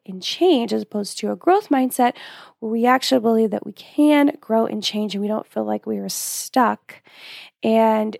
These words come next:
uh, allowing ourselves to just, like, take up full residence in our comfort zone. No, that is for the fixed mindset. The growth is for, like,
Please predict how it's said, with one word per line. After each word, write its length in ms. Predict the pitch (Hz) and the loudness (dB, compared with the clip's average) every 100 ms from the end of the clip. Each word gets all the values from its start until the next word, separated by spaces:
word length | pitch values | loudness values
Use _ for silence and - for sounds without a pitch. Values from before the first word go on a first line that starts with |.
| - | -4
uh, 300 | 214 214 214 | -2 0 0
allowing 460 | 220 220 220 220 220 | 0 2 4 4 2
ourselves 500 | 220 190 220 214 - | -2 -2 -2 -2 -4
to 120 | - | -6
just, 340 | 196 220 208 214 | 0 -2 -2 -2
like, 240 | 214 - _ _ | -2 -2 _ _
take 300 | _ 247 240 | _ -2 2
up 200 | 226 - | 2 0
full 260 | - 214 208 | 0 0 2
residence 580 | 208 185 185 196 208 | 0 -2 -6 -6 -6
in 140 | - 190 | -8 -6
our 100 | 180 | -6
comfort 480 | - 381 - - - | -2 -4 -2 -6 -2
zone. 180 | - - | -4 -4
No, 200 | - 208 - - - - | -4 -4 -4 -20 -20 -16
that 180 | - 190 | -2 0
is 120 | 220 | 0
for 120 | - 285 | -2 0
the 100 | 302 | 2
fixed 280 | 294 - | 0 -2
mindset. 400 | 262 247 - 247 | 0 0 2 0
The 80 | 226 | 0
growth 260 | 185 180 185 | 0 0 0
is 140 | 214 | -6
for, 160 | - 226 | 0 2
like, 260 | 214 214 | 2 0